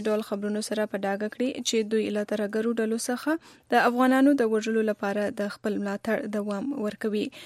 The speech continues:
د پاکستان سینیټر مشاهد حسین د تیرې پنجشنبې په ورځ د امریکا په سټیمنسن انسټیټیوټ کې د خبرو په مهال ویلي چې د کشمیر او کابل سولې سره تړلې دي او، اه، تر څو سي په کشمیر کې سوله نسي، په افغانستان کې امن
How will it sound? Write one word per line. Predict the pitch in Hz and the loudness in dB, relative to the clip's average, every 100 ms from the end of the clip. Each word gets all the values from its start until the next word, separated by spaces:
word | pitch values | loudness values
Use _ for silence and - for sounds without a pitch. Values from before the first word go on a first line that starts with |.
| - - - | -18 -20 0
د | 254 | 4
پاکستان | 262 277 277 285 | 8 8 8 6
سینیټر | 285 269 269 269 | 8 6 6 6
مشاهد | 254 240 226 226 | 4 2 0 0
حسین | - 233 233 | -2 0 0
د | 226 | 2
تیرې | 214 220 214 | 0 0 -2
پنجشنبې | 220 214 208 208 208 | -2 -4 -2 -2 -2
په | 214 208 | -2 -2
ورځ | 220 | -2
د | 220 | -2
امریکا | 208 208 - 214 | -2 -4 -4 -6
په | - 208 | -4 -4
سټیمنسن | - 208 214 226 - 226 | -4 -4 -2 -2 -2 -2
انسټیټیوټ | 220 220 - 208 - 233 - | -2 -4 -4 -6 -2 -2 -2
کې | 254 247 | -2 -2
د | 214 | -2
خبرو | 214 208 214 214 | -4 -2 -2 -2
په | 208 | -4
مهال | 208 202 220 | -4 -4 -4
ویلي | 214 202 220 277 - - - - | -2 -2 2 2 0 -10 -16 -4
چې | - | 6
د | 277 | 6
کشمیر | 285 269 285 285 - | 8 4 6 6 6
او | 240 | 2
کابل | 247 226 220 226 | 2 0 2 0
سولې | - 220 220 | 0 -2 -2
سره | 220 220 | 0 -2
تړلې | 220 214 202 202 | -2 -2 0 0
دي | 202 202 - - - _ | -2 -4 -8 -20 -20 _
او، | 214 208 | 2 2
اه، | 233 208 - | 2 -2 -2
تر | 214 208 | -4 -2
څو | - 240 | 0 0
سي | - 240 | 0 -2
په | - 208 | 0 -4
کشمیر | 214 214 226 | -2 -4 -4
کې | 220 220 | -4 -6
سوله | 208 208 202 | -6 -4 -2
نسي، | 208 262 - 320 339 - - | 4 4 4 2 0 -10 -4
په | - | 2
افغانستان | 247 254 262 247 262 254 | 4 6 4 4 2 0
کې | 247 254 | 2 0
امن | - 220 214 | 0 0 0